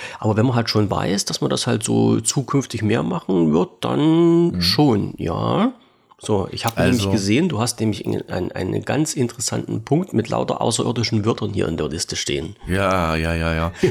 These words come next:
Speaker 2: Und zwar
Speaker 1: <laughs>
Speaker 2: habe ich, ähm, mir einen Sous-Vide-Kocher geholt. Und für diejenigen, die das vielleicht jetzt vom Wort her jetzt nicht, äh, irgendwie f-,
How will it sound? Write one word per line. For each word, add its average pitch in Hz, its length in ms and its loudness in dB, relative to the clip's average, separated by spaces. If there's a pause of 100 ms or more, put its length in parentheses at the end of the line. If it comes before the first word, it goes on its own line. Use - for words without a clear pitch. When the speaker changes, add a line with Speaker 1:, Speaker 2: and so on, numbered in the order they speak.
(100)
Speaker 2:
Und 101 120 0
zwar 98 400 0
Speaker 1:
<laughs> 98 100 2
Speaker 2:
habe 113 200 0
ich, - 420 -2 (420)
ähm, 95 600 0
mir 98 320 0
einen 92 280 0
Sous-Vide-Kocher 90 1300 -4
geholt. 65 720 -10 (680)
Und 90 220 0
für 92 160 -2
diejenigen, 104 680 -2
die 95 100 -6
das 90 200 -2
vielleicht 90 380 -2
jetzt 82 180 -4
vom 82 220 -6
Wort 90 260 0
her 104 120 0
jetzt 90 300 -4
nicht, - 260 -4
äh, 90 200 0
irgendwie 87 420 0
f-, - 320 -10